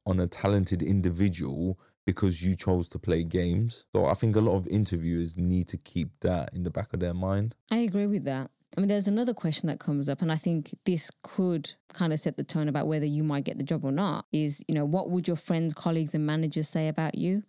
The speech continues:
Speaker 2: And I think you should definitely have a good answer for this.
Speaker 1: I mean, what would your response to that be?
Speaker 2: My friends would say, "I'm very sociable." My colleagues would probably say I'm very determined. And my manager would probably say I'm very reliable.
Speaker 1: And those are the three things that I would wanna hear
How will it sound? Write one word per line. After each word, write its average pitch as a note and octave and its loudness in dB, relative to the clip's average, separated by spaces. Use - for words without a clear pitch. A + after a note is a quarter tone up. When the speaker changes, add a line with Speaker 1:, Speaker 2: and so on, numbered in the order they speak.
Speaker 2:
And E3+ 2
I E3 2
think F3 0
you F3 2
should F3 0
definitely D#3 0
have D3+ -2
a D3 0
good D3 -2
answer C3+ -2
for - -6
this. - -6
Speaker 1:
I F#2+ -4
mean, G2 2
what G#2 4
would F#2 0
your F#2+ 4
response F2 -4
to - -14
that D#2+ -2
be? F2 -2
Speaker 2:
My F#3 2
friends G3 0
would E3+ -4
say, E3 0
"I'm D3+ 0
very D3 0
sociable." D#3 0
My D#3+ 0
colleagues F#3+ 0
would E3 -2
probably E3 0
say E3 0
I'm D#3+ 2
very D#3+ 2
determined. D3+ 0
And E3+ 2
my E3+ 2
manager F#3 2
would D#3+ 0
probably E3 0
say E3+ 0
I'm E3 0
very E3 2
reliable. E3 0
Speaker 1:
And G2 4
those G2+ 4
are F#2+ 2
the E2 -2
three F2+ 2
things E2+ 0
that E2+ 2
I G2 2
would F2+ 4
wanna E2+ 0
hear E2+ 0